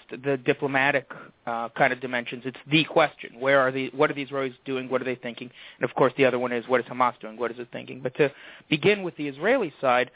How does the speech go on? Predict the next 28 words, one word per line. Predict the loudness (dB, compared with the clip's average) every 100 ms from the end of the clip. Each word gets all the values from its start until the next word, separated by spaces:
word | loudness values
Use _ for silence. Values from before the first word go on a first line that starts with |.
| -18 -20 _ -14 0
we | 2
actually | 2 0
have | -2
polling | 0 -2 -4
data | -6 -6
on | -8
this. | -14 -16 -20 _ _ -2
Uh, | 0
not | 0 -2
we, | -6
but | -4 -4 -4
it's | -2 2
out | 2 2
there, | 2 2 -2
and | -2 0 0 0 -6 -8 _ _ _ 2
overwhelming | 4 6 4 -2 -4 -2 -2 -4 -8
majorities | -8 -4 -4 -4
of | -8
Israelis, | -4 0 0 0
I | 0
saw | 0 0
a |
number | 0 -2 -4
as | -2
high | -2
as | 0
eighty-six | 0 -2 -4 -8 -10 -8
percent, | -10 0 0 0